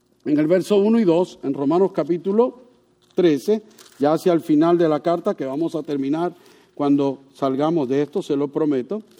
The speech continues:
En el capítulo trece, déjeme llegar allí, dice, "Sométanse toda persona a las autoridades que go-, que gobiernan, porque no hay autoridad sino de quién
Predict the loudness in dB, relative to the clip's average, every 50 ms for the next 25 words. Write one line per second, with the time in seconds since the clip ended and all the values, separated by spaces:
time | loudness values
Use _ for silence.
0 | _ _ _ _ _ _ _ _ _ _ _ _ -4 -2 -2 0 0 -2 -2 -2
1 | -2 0 2 2 2 2 2 0 -4 -4 -4 -6 -8 -8 -6 -6 -4 -4 -2 -2
2 | -2 -4 -4 -6 -6 -4 -4 -4 -4 -6 -4 -4 -4 -2 -2 -4 -4 -4 -6 -12
3 | -20 -20 -6 -2 0 2 2 2 2 0 0 -2 -4 -4 -2 -2 0 0 0 0
4 | -2 -2 -2 -2 -4 -6 -6 -6 -4 -2 0 0 0 -2 -2 -4 -8 -8 -8 -8
5 | -8 -8 -6 -6 -6 -6 -4 -4 -4 -6 -8 -10 _ _ _ _ _ _ _ -2
6 | -2 0 0 -2 -2 -4 -4 -2 0 2 2 2 2 2 2 2 0 -2 -4 -6
7 | -8 -10 -14 -20 -20 _ _ _ 0 2 2 2 2 2 4 6 6 6 6 6
8 | 4 4 2 2 0 0 2 2 2 2 2 0 0 0 2 4 4 4 2 2
9 | 2 0 0 0 -4 -8